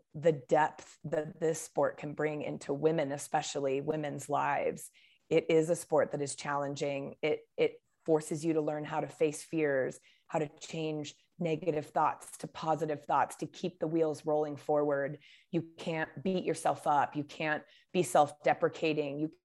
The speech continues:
can't lack confidence in your abilities. And honestly, the mountain bike really showed me what my true colors were. I, I tended to throw temper tantrums and get frustrated really easily, and that didn't help me become a better mountain biker. So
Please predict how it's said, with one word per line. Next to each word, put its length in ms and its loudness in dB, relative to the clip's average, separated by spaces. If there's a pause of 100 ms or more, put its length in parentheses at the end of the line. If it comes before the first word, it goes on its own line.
(680)
can't 320 -4 (240)
lack 420 2
confidence 640 -2
in 100 -4
your 120 0
abilities. 600 -2 (380)
And 400 -4
honestly, 380 -2
the 100 -2
mountain 240 -4
bike 240 2
really 320 4
showed 280 0
me 280 -4 (300)
what 340 -2
my 140 -4
true 180 -4
colors 400 0
were. 340 -2
I, 520 2 (440)
I 100 2
tended 320 0
to 60 0
throw 200 2
temper 260 -2
tantrums 560 0
and 80 -2
get 240 -6
frustrated 440 2
really 260 2
easily, 580 2
and 100 -4
that 120 -4
didn't 240 -2
help 280 2
me 120 -2
become 320 -6
a 20 -6
better 220 2
mountain 400 -4
biker. 300 -4 (540)
So 520 6